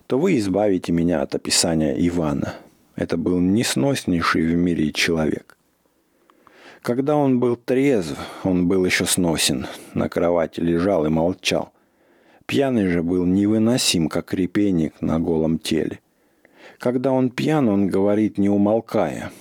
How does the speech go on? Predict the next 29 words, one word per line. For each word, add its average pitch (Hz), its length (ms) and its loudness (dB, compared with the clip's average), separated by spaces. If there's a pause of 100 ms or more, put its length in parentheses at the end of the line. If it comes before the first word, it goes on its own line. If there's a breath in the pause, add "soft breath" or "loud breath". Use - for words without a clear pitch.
(240 loud breath)
причем 90 400 0
сквернословит, 95 1080 0 (360 loud breath)
не 92 120 2
стесняясь 85 640 0
ни 90 140 0
женским, 90 580 0
ни 85 120 2
детским 87 500 -2
присутствием. 92 880 -2 (680 loud breath)
Говорит 107 420 0
он 87 140 0
о 85 100 0
вшах, - 640 -4
клопах, 107 640 -2
штанах - 720 -2
и - 80 -6
черт - 420 -4
еще - 240 -2
знает 104 380 0
о 113 80 0
чем. - 420 -6 (800 loud breath)
Других 123 500 0
тем, 135 460 0
более 90 340 2
новых, 110 460 0
у 87 40 0
него 87 280 2
не 90 160 2
водится. 85 640 -4